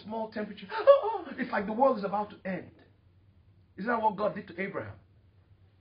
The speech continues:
He said, "Bring me your child, your only child, whom you love so much."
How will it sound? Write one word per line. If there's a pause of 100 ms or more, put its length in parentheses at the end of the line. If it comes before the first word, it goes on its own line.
(300)
He
said, (340)
"Bring
me
your (220)
child, (1200)
your (220)
only (180)
child, (1040)
whom
you
love (1200)
so
much."